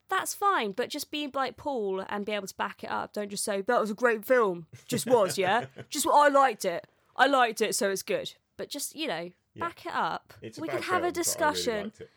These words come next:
Speaker 2: <laughs>
Speaker 1: Shut up, Paul.
Speaker 2: <laughs> Yeah.
Speaker 1: Shut up, Paul.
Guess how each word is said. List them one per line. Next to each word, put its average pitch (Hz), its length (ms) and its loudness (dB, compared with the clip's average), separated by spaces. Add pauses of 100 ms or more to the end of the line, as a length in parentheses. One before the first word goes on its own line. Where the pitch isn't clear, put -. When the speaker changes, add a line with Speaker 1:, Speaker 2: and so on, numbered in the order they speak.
(180)
Speaker 2:
<laughs> - 380 -14
Speaker 1:
Shut 240 240 4
up, - 160 0
Paul. 202 380 -4
Speaker 2:
<laughs> - 20 -18
Yeah. - 240 -16
Speaker 1:
Shut 349 320 4
up, 190 200 2
Paul. 190 300 -2